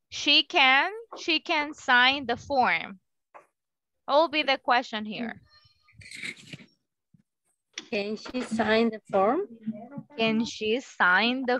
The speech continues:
Speaker 1: form? Wow, very good. Why? Because of the answer. Is that yes, no? Because it's short answer,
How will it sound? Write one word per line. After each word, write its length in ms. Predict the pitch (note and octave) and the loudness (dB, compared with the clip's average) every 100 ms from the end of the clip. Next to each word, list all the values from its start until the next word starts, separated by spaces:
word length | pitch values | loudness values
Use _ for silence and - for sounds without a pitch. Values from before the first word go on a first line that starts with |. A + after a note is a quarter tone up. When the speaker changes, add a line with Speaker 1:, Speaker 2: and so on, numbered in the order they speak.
| B3 | -2
Speaker 1:
form? 500 | G3 F3+ F3+ G#3 C#4+ B4 - _ | -6 -6 2 4 4 0 -12 _
Wow, 640 | E3 D3+ C#3+ G3 A#3+ C4+ - | -2 2 4 6 6 8 6
very 380 | F#3 G3+ B3 A#3 | 4 0 -2 -4
good. 680 | G3+ A#3 D4+ D4+ A#3 F3 E3+ | -2 0 0 0 0 -2 2
Why? 420 | A3 B3+ D#4 F4+ | 6 8 6 4
Because 340 | D4+ C4+ C#4+ D#4 | -2 -2 -2 -2
of 120 | A#3 | -2
the 160 | C4 | 2
answer. 480 | B3 C4 G4 - D4+ | 6 6 4 0 0
Is 240 | G#3 A#3 - | 0 -6 0
that 220 | D4 C#4 | 0 0
yes, 420 | A3+ B3 C4+ C#4+ C4+ | 0 4 4 0 -4
no? 400 | C4 A#3+ D#3+ _ _ _ _ _ G#3 | -2 -2 -4 _ _ _ _ _ -14
Because 320 | A#3 A#3 A3+ | -4 -4 -4
it's 180 | B3 - | -12 -8
short 380 | - B3 C4 - | 0 4 4 2
answer, 560 | G#3+ G#3 G#3+ - - | 0 0 -6 -12 -12